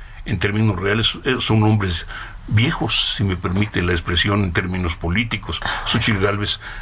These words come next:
al margen de que tenga éxito o no tenga éxito, o de que sea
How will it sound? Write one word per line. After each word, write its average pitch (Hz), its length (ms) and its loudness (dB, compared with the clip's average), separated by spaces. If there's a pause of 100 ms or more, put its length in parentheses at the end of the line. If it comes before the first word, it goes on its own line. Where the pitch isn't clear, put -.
al 101 200 2
margen 107 440 0
de 90 140 0
que 95 80 -4
tenga 98 320 -2
éxito 110 340 -4
o 90 40 -2
no 90 120 -4
tenga 92 240 -2
éxito, 107 400 -2
o 82 140 0
de 80 160 -2
que 85 140 -2
sea 98 240 2